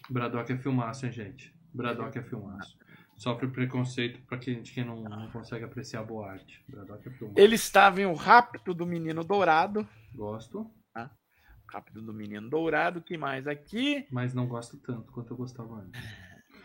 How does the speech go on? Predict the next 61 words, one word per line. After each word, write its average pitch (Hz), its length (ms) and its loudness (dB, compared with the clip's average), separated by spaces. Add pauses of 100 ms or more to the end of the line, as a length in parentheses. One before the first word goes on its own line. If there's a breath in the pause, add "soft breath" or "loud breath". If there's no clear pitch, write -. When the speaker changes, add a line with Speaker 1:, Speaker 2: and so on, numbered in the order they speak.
Speaker 2:
É, 202 100 -8
Speaker 1:
Tá - 140 4
bom, 170 260 4
Speaker 2:
é, 165 160 6
Speaker 1:
tá 151 80 8
Speaker 2:
o 151 100 4
Speaker 1:
bom, 180 220 4
Paradela. 147 320 2
Vamos 233 220 0
falar 208 160 2
de 185 100 -2
outras 160 240 -2
coisas 131 340 4
aqui, 127 240 -2
tá? 160 320 -2 (220 soft breath)
Tem 185 100 2
mais 196 160 2
dois 208 160 4
atores 180 240 4
Speaker 2:
Eu 262 80 6
não - 60 0
Speaker 1:
pra 165 120 4
Speaker 2:
tô - 60 -4
Speaker 1:
falar 139 160 2
aqui. 120 220 -6 (680)
Speaker 2:
É 208 120 4
que 226 100 8
eu - 60 6
queria 233 260 8
ver 214 160 6
se 220 80 -2
eu 214 60 8
achava 202 320 6
outra 202 260 4
comédia 160 420 -2
com 156 160 -6
ele 160 140 -2
pra 165 140 -4
poder 156 160 -2
Speaker 1:
Mas 135 100 2
você 143 80 6
já 143 100 4
citou 131 280 2
Speaker 2:
Ó, 135 60 2
Speaker 1:
três. 170 220 2
Speaker 2:
achei 196 120 -4
mais 180 180 -6
Speaker 1:
Você 139 280 -10
já 165 40 -8
citou 226 220 -8
três. 175 440 -6 (100)
Speaker 2:
Ah, - 40 -16
Speaker 1:
Falta 190 140 -4
Speaker 2:
não, 269 80 6
você 254 140 8
Speaker 1:
quatro. 214 100 2
Speaker 2:
falou 202 160 8
comédia. 202 800 4
Speaker 1:
Você 131 140 -4
citou 180 240 -6
quatro. 175 360 -4